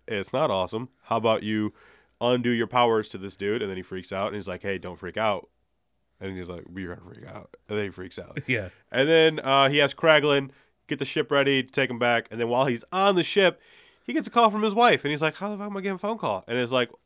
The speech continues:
Speaker 1: "Space tech." And he's like,
Speaker 2: Yeah.
Speaker 1: "Good
Speaker 2: They
Speaker 1: point."
Speaker 2: got a, uh, it's not even space tech. They, I think they
Speaker 1: Satellite
Speaker 2: had an
Speaker 1: dishes.
Speaker 2: Earth satellite
Speaker 1: Yeah.
Speaker 2: <laughs> that, like,
Speaker 1: Uh,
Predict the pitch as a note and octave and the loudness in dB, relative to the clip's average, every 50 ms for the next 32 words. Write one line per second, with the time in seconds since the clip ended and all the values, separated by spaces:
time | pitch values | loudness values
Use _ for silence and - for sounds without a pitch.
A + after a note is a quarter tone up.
0 | _ _ _ _ - - - - F3 E3+ E3 - - G#2 F2+ - - _ _ _ | _ _ _ _ -14 -14 -4 -2 0 0 0 -2 -6 -8 -8 -10 -14 _ _ _
1 | _ _ - A#2+ A#2+ B2 G#2+ B2+ A#2 A2 G2+ G2 _ _ _ _ _ _ - A#2+ | _ _ -10 -6 -6 -4 -2 -2 -4 -4 -6 -8 _ _ _ _ _ _ -10 -6
2 | D3+ E3+ B2 C3 C3 B2+ B2+ C3 B2+ B2 A#2+ A#2+ A#2+ A#2 - A#2 A#2 A#2 A2+ A2 | 0 0 2 6 6 6 8 8 6 6 6 6 4 2 0 0 2 2 2 2
3 | G#2+ G#2+ G#2 G2+ G#2 - - _ _ _ - - _ - - G3+ A3+ A#3 F3 C#3 | 0 -2 -4 -6 -8 -10 -12 _ _ _ -20 -20 _ 2 2 2 4 2 0 -2
4 | B2+ - C3+ C#3+ C#3+ - - A2+ G2 - - A2+ A#2 - B2 B2 C#3 C3+ C#3 C#3+ | 0 2 2 2 2 0 -4 -6 -4 -4 -4 -2 -2 0 4 4 6 6 8 6
5 | C3+ C3+ - - C3 G#2 C3+ C3 C#3 C3 - - A#2+ - C3+ A#2 A#2+ B2 A2+ G#2+ | 6 6 6 4 2 2 2 0 0 0 -4 -8 -4 0 2 2 2 2 0 -2
6 | G2+ G2 G2+ G2+ A2 A2 G#2+ G#2 F#2+ G2 C3 - - D#3 D#3+ D3+ D3 - - - | -4 -4 -4 -2 0 0 0 0 -2 -4 -8 0 4 6 6 6 6 4 2 2
7 | E3 C3 F#3+ - - _ _ _ - _ _ _ _ - - - - - - - | 2 2 2 -2 -6 _ _ _ -20 _ _ _ _ -20 -20 -20 -20 -20 -20 -20
8 | - _ _ - C3 C3+ D3+ - | -20 _ _ -2 0 2 0 0